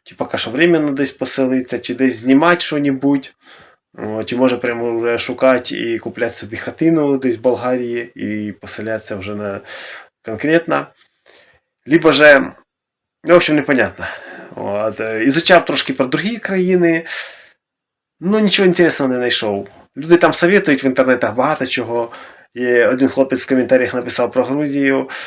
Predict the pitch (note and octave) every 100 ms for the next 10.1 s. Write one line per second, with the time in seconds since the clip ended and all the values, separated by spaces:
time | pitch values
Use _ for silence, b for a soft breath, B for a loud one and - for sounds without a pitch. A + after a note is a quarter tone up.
0 | B B B B _ - A#2 A#2 B2+ B2+
1 | B2 B2 C3 A#2+ C3 C3 C#3+ C3+ C3+ B2+
2 | A#2 A#2+ A2+ A2 B2 - A2 G#2+ G#2+ G2
3 | F#2+ F2+ G2+ G2+ G2+ G2+ G2 G2+ - A#2
4 | - - B B B B C3+ D3+ D3 -
5 | C3+ - C3+ C3 B2+ A#2+ D3 F3+ E3+ D#3+
6 | C3+ B2 D#3 C#3 B2 B2 C3+ B2 B2 -
7 | B2+ D#3 D3 C3 C3+ B2+ B2+ B2+ B2+ B2
8 | A#2 A#2 G#2+ G#2 A#2 G#2 A2 - C3 D3+
9 | D3+ B2 - B B B B B B -